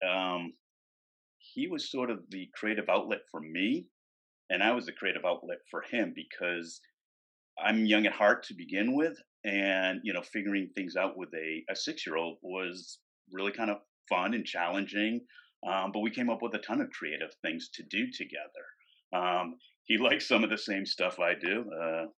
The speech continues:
Star Wars. Um, so, uh, you know, a lot of Lego building, a lot of, um, you know, Lego building, um, pretend play.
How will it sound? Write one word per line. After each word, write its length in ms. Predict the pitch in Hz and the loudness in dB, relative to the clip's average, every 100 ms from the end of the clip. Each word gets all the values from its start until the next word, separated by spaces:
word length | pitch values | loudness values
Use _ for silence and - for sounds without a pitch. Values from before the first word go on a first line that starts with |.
| _ _ _ _ | _ _ _ _
Star 380 | - - 80 80 | -20 -12 -8 -8
Wars. 440 | 82 82 - - _ _ - 101 | -8 -10 -10 -14 _ _ -6 -2
Um, 640 | 101 95 92 92 101 113 - - - - _ | 2 2 2 2 2 -2 -6 -20 -20 -20 _
so, 680 | - - 131 127 117 113 113 | -8 4 8 10 10 6 4
uh, 380 | 98 90 85 87 | 2 4 4 4
you 120 | 101 | 2
know, 80 | 85 | 2
a 20 | |
lot 220 | 87 85 | 4 4
of 80 | 90 | 4
Lego 260 | 85 85 78 | 2 0 -2
building, 440 | 82 82 90 90 87 | -2 -2 0 0 0
a 60 | |
lot 260 | 80 80 85 | 0 2 2
of, 280 | 85 - 87 | 0 -6 -4
um, 420 | 82 80 80 85 _ - 107 - - | -2 -4 -6 -16 _ -20 -20 -20 -18
you 120 | - | -14
know, 80 | 71 | -10
Lego 340 | 78 85 87 82 | -2 0 0 -2
building, 680 | 82 80 85 85 82 82 87 _ 80 | -2 -4 -4 -8 -8 -8 -12 _ -8
um, 500 | 78 78 76 73 80 _ _ _ _ _ _ - | -4 -4 -4 -6 -10 _ _ _ _ _ _ -10
pretend 480 | 113 104 98 95 90 | -6 0 0 0 -2
play. 600 | 98 90 92 92 104 | 2 4 6 4 0